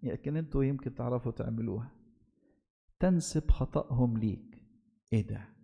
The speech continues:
أحكي لكم حكاية. أبونا مقار يعرف، آه، مين اللي هحكي عليه، علشان، آه، ده دفعته يعني في الرسامة، أبونا أرسانيوس عزيز، الله يناح نفسه. أبونا تكلة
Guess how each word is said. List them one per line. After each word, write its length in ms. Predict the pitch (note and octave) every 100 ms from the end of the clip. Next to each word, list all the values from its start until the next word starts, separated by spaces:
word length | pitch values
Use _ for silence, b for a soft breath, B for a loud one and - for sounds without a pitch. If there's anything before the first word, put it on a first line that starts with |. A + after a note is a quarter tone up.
| _ _ _
أحكي 220 | - - B2
لكم 200 | - C3
حكاية. 380 | - - B2+ - _ _ - _ _ b b b b b b b b b b
أبونا 280 | A#2+ B2 B2
مقار 340 | A2 A2+ B2 A#2
يعرف، 540 | A#2 G#2 G#2+ - -
آه، 380 | G2 F#2+ F#2 -
مين 220 | A#2 B2
اللي 140 | A#2 G#2+
هحكي 360 | A#2 - -
عليه، 360 | G#2 A#2 B2+ A#2+ - B B B B B
علشان، 720 | A2+ B2 A#2 B2+ A#2+ A2 A2+
آه، 380 | A#2+ B2 B2 B2+ - _ _ _ _ _ _ _ -
ده 260 | F#3 A#2+ A#2
دفعته 540 | A#2 - G#2+ A#2 -
يعني 300 | - - A#2
في 100 | A2+
الرسامة، 520 | A#2+ A#2 - A2+ A2 -
أبونا 360 | A2 A#2+ A2+ A2+
أرسانيوس 520 | - A#2+ G#2+ G#2+ A#2
عزيز، 460 | A2+ A2 B2 A#2+
الله 220 | B2+ B2+ A2+
يناح 340 | G#2+ G#2+ -
نفسه. 340 | G#2+ - - _ _ _ _ B B B B B B
أبونا 240 | C3+ G#3 A3+
تكلة 480 | A3+ G#3+ F3 F#3